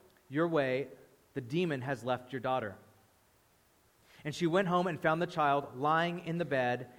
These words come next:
and the demon gone. Then he returned from the region of Tyre and, and went through Sidon to the sea, uh, through the Sea of Galilee, the region of the Decapolis.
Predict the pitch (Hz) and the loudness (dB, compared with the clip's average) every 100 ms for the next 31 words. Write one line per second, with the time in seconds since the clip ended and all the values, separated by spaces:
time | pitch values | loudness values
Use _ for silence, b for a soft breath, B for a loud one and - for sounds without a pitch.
0 | - 151 143 120 151 165 117 113 120 127 | -6 -4 -2 -4 -2 -2 -2 -6 -6 -4
1 | 123 104 95 - _ _ _ _ _ b | -4 -6 -10 -20 _ _ _ _ _ b
2 | b b - 127 196 254 262 233 - 196 | b b -6 0 2 2 2 2 2 0
3 | 214 214 196 175 151 139 143 - 139 131 | 0 0 0 2 0 -2 -6 0 0 2
4 | 139 143 143 139 143 151 175 - 170 - | 0 -2 -6 -4 -4 -2 -2 -2 -4 0
5 | 185 196 147 143 - 208 214 220 214 B | 2 2 0 -8 -4 -2 0 -2 -6 B
6 | 202 190 190 180 170 170 165 190 196 208 | -4 -4 0 2 4 2 2 -4 -4 -4
7 | 196 165 160 156 151 151 151 B 156 151 | -2 4 4 4 2 0 -4 B -4 0
8 | 185 180 190 190 160 147 147 156 165 139 | 0 0 -4 0 0 -2 -6 -2 -2 -2
9 | 98 - - | -8 -10 -20